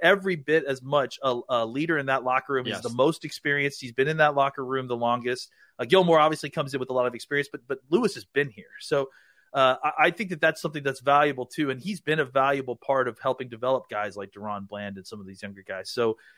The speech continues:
Speaker 1: if he can find a way to get healthy and, and make himself continue to be useful, I, I, he'll either be on this team or they'll trade him to somebody who will play, use him, because I,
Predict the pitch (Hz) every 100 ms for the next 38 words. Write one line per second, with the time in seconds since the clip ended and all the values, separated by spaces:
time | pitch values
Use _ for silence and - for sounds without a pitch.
0 | _ - 165 - - 226 - 202 196 180
1 | 175 156 151 135 151 156 170 147 131 131
2 | 135 131 135 147 147 123 139 131 - -
3 | 143 139 135 120 120 - - 208 214 -
4 | _ _ _ _ _ _ - - - -
5 | - - _ _ - 165 214 262 277 240
6 | 170 240 196 175 151 - 185 208 277 262
7 | _ _ _ - 175 165 147 160 151 -
8 | 180 196 175 165 147 143 160 151 143 127
9 | 135 131 147 147 139 139 135 147 147 170
10 | 135 120 123 - 135 123 120 _